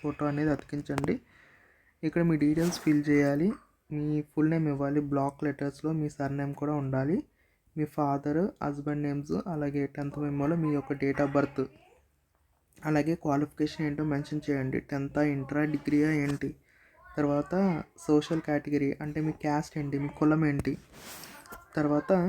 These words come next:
మెరిటల్ స్టేటస్, మ్యారీడా, అన్‌మ్యారీడా ఏంటి మెన్షన్ చేయండి. ఆ, తర్వాత మీ యొక్క అడ్రస్ డీటెయిల్స్ ఇవ్వాలి, విలేజ్ ఇవ్వాలి,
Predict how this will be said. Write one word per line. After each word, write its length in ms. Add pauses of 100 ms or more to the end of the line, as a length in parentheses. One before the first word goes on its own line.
(260)
మెరిటల్ 380
స్టేటస్, 440 (520)
మ్యారీడా, 480
అన్‌మ్యారీడా 500 (180)
ఏంటి 180 (100)
మెన్షన్ 380
చేయండి. 360 (680)
ఆ, 360
తర్వాత 240 (140)
మీ 140
యొక్క 160 (100)
అడ్రస్ 340
డీటెయిల్స్ 380
ఇవ్వాలి, 340 (1080)
విలేజ్ 340
ఇవ్వాలి, 200